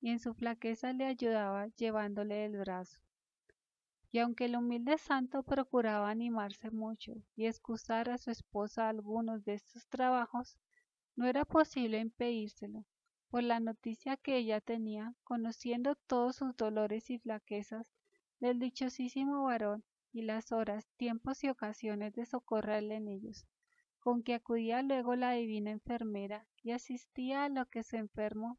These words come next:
tenía necesidad. Decíale también muchas razones de singular alivio y consuelo, como maestra de la sabiduría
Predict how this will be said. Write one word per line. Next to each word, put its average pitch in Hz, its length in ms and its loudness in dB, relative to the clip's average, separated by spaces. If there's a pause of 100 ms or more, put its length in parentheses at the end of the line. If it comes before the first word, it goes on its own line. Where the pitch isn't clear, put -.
(160)
tenía 214 400 -2
necesidad. 208 640 -8 (1080)
Decíale 277 540 2
también 226 420 0
muchas 226 380 -2
razones 220 500 -4
de 220 120 -2
singular 214 640 -2
alivio 214 360 -2
y 226 60 -2
consuelo, 220 680 -6 (540)
como 240 260 0
maestra 247 560 0
de 277 80 2
la 277 160 0
sabiduría 226 840 0